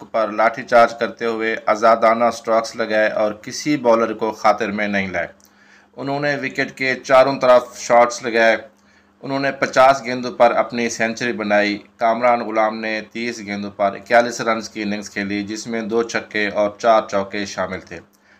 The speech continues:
साम बिलिंग बाईस गेंदों पर दो चौकों और दो छक्कों की मदद से बत्तीस रन की इनिंग्स खेली।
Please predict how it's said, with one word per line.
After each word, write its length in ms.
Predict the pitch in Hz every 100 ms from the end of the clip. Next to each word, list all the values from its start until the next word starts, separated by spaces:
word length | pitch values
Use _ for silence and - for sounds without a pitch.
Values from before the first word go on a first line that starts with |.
| _
साम 340 | - 120 120 139
बिलिंग 340 | 139 139 139 127
बाईस 260 | 127 127
गेंदों 260 | 127 131 127
पर 220 | 110 123 120
दो 200 | 110 120
चौकों 500 | 120 123 120 120 120
और 180 | 113 113
दो 120 | 117 120
छक्कों 340 | 117 113 117
की 120 | 113 113
मदद 240 | 107 107
से 220 | - 113 107
बत्तीस 380 | 117 135 123
रन 200 | 113 110 104
की 240 | - 101
इनिंग्स 240 | 101 104
खेली। 440 | - 107 104 104